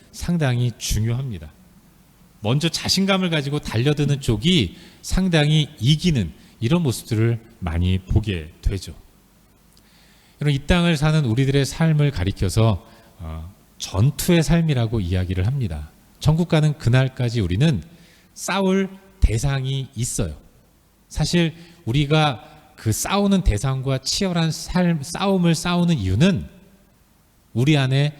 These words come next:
하나님이 계시기 때문에 그렇습니다. 우리의 원수 마귀 사탄은 우리보다는 우리를 다스리시는 하나님을 싫어하기 때문에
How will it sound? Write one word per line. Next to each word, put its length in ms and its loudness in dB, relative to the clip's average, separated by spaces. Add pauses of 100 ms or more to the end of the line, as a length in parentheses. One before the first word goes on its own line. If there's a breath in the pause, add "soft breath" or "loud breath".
(140)
하나님이 520 0
계시기 440 0
때문에 360 -4
그렇습니다. 500 -12 (800)
우리의 600 0 (200)
원수 520 0
마귀 480 -2 (220 loud breath)
사탄은 680 0 (760)
우리보다는 800 -4 (560)
우리를 420 -2
다스리시는 720 -2 (220 loud breath)
하나님을 800 -4
싫어하기 600 0
때문에 500 -2